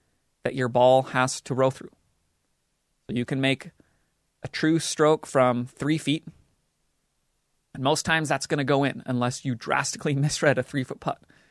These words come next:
But if you're making a true stroke from fifteen feet,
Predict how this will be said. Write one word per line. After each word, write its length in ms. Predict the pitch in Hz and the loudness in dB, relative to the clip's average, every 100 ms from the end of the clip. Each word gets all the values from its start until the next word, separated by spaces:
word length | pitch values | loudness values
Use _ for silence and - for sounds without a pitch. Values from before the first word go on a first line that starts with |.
| _ _ _ _ _ _ _ _ _ _ - | _ _ _ _ _ _ _ _ _ _ 6
But 240 | 151 147 - | 8 8 0
if 180 | 151 | -2
you're 140 | 160 151 | 0 0
making 520 | 156 156 165 156 143 _ _ _ _ - | 0 -2 -4 -6 -8 _ _ _ _ -4
a 80 | |
true 240 | 131 - 165 | -2 0 0
stroke 360 | - 156 147 | 2 0 0
from 340 | - 135 131 131 | 2 4 4 -2
fifteen 500 | - 160 - 160 139 | 0 0 0 -4 -2
feet, 320 | - 214 - | 0 -2 -4